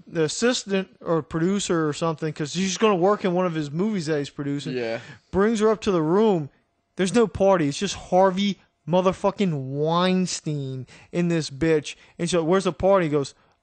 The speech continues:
Speaker 1: "Oh, we're ju-, we're just early," and then pulls the, pulls the, um, "I'm gonna go get in the shower," come out just in robe, but robe open,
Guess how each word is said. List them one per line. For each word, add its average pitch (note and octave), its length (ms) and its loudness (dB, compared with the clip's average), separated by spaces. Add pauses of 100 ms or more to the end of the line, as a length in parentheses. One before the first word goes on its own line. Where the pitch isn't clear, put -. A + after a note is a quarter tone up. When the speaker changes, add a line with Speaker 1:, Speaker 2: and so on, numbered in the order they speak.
(460)
Speaker 1:
"Oh, E3+ 160 2
we're D#3 200 2
ju-, F#3 340 -10
we're F3 160 2
just D3+ 260 -6
early," D3+ 500 0 (360)
and D3 500 -2 (160)
then C#3+ 560 -4 (500)
pulls E3 340 0
the, D3 200 -2 (1040)
pulls F3+ 280 2
the, D#3+ 200 2
um, C#3 320 0 (880)
"I'm E3+ 140 0
gonna F3+ 140 2
go E3 120 2
get D#3+ 140 0
in D#3+ 100 -6
the D3 60 -4
shower," E3+ 680 2 (1200)
come G3 240 2
out F3 380 2
just F#3 320 0
in D#3+ 200 0
robe, F3 420 4
but D3+ 200 -2
robe E3+ 300 2
open, E3 580 0